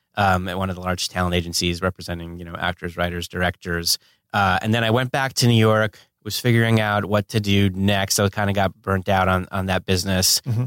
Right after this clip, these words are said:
Speaker 1: And, and then, uh, my family started from there. And then I was out, I,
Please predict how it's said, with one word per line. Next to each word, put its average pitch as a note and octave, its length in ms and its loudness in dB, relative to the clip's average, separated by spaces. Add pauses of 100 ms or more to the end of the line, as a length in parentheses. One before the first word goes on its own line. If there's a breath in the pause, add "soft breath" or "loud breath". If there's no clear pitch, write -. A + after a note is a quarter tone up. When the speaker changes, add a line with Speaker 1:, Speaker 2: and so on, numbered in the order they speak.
(160)
Speaker 1:
And, G2 600 0 (260)
and G#2 120 -4
then, G#2 340 2
uh, G2+ 440 4 (460)
my G#2 160 0
family A2 300 0
started G#2 380 0
from G2+ 180 -4
there. G#2 240 2
And G2 100 4
then A2 100 2
I A#2 80 0
was A2 180 2
out, A2 180 0
I, A2+ 160 0